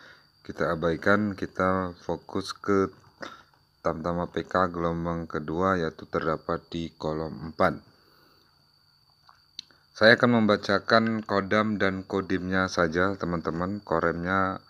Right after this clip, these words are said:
bisa dilihat di sini, teman-teman. Nanti silakan fokus ke kodimnya masing-masing. Saya akan membacakan seluruh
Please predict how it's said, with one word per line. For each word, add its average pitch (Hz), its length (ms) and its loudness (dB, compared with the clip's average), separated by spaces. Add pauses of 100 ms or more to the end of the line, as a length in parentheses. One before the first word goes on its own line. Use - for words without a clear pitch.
(320)
bisa 78 240 -6
dilihat 80 400 -4
di 71 80 -12
sini, 82 240 -6
teman-teman. 85 800 -6 (560)
Nanti 90 480 -2 (240)
silakan 80 480 -4
fokus 87 560 -8
ke - 320 -8
kodimnya 92 640 -2
masing-masing. 87 880 -6 (640)
Saya 87 240 -4
akan 90 240 -2
membacakan 85 640 -2
seluruh 90 480 -2